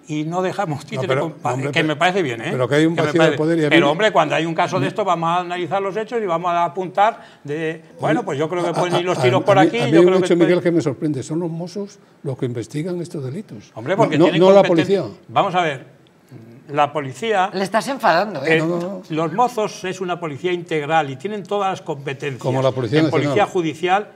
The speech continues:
Speaker 1: en su territorio, policía judicial son los Mozos de Escuadra. Sí que yo tengo que decir una cosa. Si Cataluña está desmadrada ahora, que está desmadrada, los políticos catalanes y los dire-,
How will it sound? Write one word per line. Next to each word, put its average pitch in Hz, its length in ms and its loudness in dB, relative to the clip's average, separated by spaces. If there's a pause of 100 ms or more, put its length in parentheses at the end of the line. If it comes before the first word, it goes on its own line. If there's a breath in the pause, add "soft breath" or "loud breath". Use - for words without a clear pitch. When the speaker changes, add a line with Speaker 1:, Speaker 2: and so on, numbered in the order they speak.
(120)
Speaker 1:
en 151 120 -4
su 180 200 -4
territorio, 220 680 -4 (140)
policía 156 400 -4
judicial 180 520 -4 (140)
son 175 240 -6
los 151 100 -6
Mozos 127 360 -8
de 110 100 -14
Escuadra. - 400 -18 (320 soft breath)
Sí - 300 -8
que 202 340 -2 (560)
yo 170 180 -2
tengo 170 280 -2
que 156 80 0
decir 147 260 -2
una 127 220 -6
cosa. - 400 -14 (340)
Si - 180 -6
Cataluña 175 540 -2
está 180 240 0
desmadrada 151 720 0
ahora, 135 420 -4 (240)
que - 100 -10
está - 300 -2
desmadrada, 135 840 -6 (840 soft breath)
los 131 460 -4
políticos 170 720 -8
catalanes 143 840 -2 (160)
y 156 120 -4
los 135 240 -8
dire-, 131 400 -10